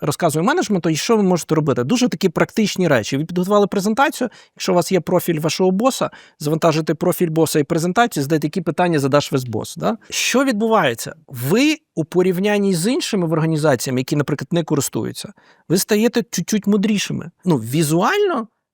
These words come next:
ви глибше знаєте тему. На питання вашого, м, партнера, боса, інвестора, ви трошки, трошки мудріші, трошки обізнаніші, краще підготовлені.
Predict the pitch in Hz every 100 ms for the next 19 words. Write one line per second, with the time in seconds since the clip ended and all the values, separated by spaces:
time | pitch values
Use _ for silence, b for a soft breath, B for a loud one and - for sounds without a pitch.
0 | _ 123 160 190 185 175 165 _ 127 151
1 | 247 208 175 190 185 160 127 117 117 156
2 | _ _ 147 135 156 202 220 196 185 180
3 | 190 175 - - 160 151 - 160 202 208
4 | 202 175 160 180 175 180 170 160 170 -
5 | 160 156 b b b 139 156 185 - 254
6 | 214 - - 262 - 269 247 170 175 -
7 | 180 165 - 196 214 - 269 208 185 156
8 | 170 165 151 - 170 - - 185 185 -
9 | 226 247 220 214 208 160 165 165 170